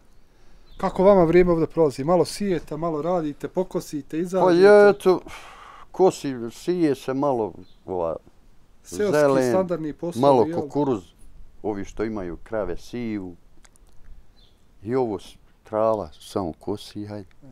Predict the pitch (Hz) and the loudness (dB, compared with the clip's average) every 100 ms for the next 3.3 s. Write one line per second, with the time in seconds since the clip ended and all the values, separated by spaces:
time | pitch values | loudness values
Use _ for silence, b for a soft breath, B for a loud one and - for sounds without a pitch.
0 | 131 _ _ - - - - 165 175 131 | -20 _ _ -20 -20 -20 -12 -8 -6 -6
1 | - 180 175 170 185 135 123 143 - - | -6 -4 -2 -2 -2 -10 -12 -14 -14 -12
2 | 156 - 131 120 165 - 151 160 165 175 | -14 -12 -12 -8 -10 -10 -12 -8 -8 -8
3 | 180 156 | -8 -10